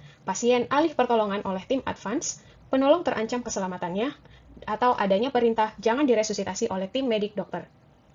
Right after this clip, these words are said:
Kegawat daruratan di bidang circulation terdiri dari henti jantung pada dewasa, henti jantung pada anak,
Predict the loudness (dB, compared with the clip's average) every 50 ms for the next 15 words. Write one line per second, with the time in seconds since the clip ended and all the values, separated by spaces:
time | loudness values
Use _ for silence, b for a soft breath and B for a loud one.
0 | _ _ _ _ _ _ _ _ _ _ _ _ _ _ _ _ -6 -4 -2 0
1 | 2 2 2 2 0 0 -2 -2 -4 -4 -4 -4 -4 -2 0 0 -2 -2 -2 -4
2 | -6 -4 -4 -4 -6 -4 -6 -6 -6 -6 -6 -6 -4 -4 -4 -6 -6 -6 -6 -6
3 | -4 -4 -4 -4 -4 -4 -4 -6 -4 -4 -2 -2 -2 -2 -4 -4 -6 -6 -8 -8
4 | -10 -10 b b b b b b -2 -2 0 0 -2 -2 -4 -6 -8 -8 -8 -6
5 | -6 -6 -6 -6 -6 -6 -6 -8 -8